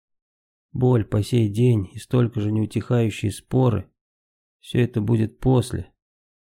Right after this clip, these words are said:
Версии о вероломном нападении и превентивных ударах, разговоры о противостоянии двух принципиально разных мировоззрений и столкновении похожих друг на друга, как близнецы-братья режимов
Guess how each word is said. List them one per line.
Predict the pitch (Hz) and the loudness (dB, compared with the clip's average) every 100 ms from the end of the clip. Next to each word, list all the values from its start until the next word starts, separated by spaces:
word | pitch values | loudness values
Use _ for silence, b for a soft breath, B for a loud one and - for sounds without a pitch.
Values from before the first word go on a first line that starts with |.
| _ _ - | _ _ -4
Версии | 104 120 110 - | 2 2 2 -2
о | 101 | -2
вероломном | 101 110 113 127 117 107 | 0 2 2 4 2 2
нападении | 107 - 107 104 131 120 98 | 0 0 0 4 4 4 2
и | |
превентивных | 92 104 107 107 123 117 107 - | -2 -2 0 0 0 0 0 -2
ударах, | 101 120 127 107 - | 0 2 2 2 -2
разговоры | 104 101 110 120 127 110 | -4 -2 0 2 2 0
о | 104 | -2
противостоянии | - 107 120 107 - 117 123 110 | -2 -2 0 -2 0 0 2 0
двух | 104 120 - | 0 0 0
принципиально | 110 104 - 120 117 107 107 | -2 -4 -2 0 2 2 2
разных | 120 113 107 - | 2 0 -2 -4
мировоззрений | 107 107 107 101 113 127 113 | -2 0 0 0 2 2 2
и | 95 | 0
столкновении | - 110 - 113 120 117 | -2 -4 0 2 2 2
похожих | 98 110 104 120 107 104 | 2 -2 0 0 0 -2
друг | 107 - | -4 -2
на | 107 | -2
друга, | 104 110 127 104 | 0 0 0 0
как | 92 104 | -2 -2
близнецы-братья | 101 107 110 107 123 104 117 104 104 | -2 -2 -2 -2 -2 2 0 0 -2
режимов | 107 104 123 117 95 | -2 0 2 2 0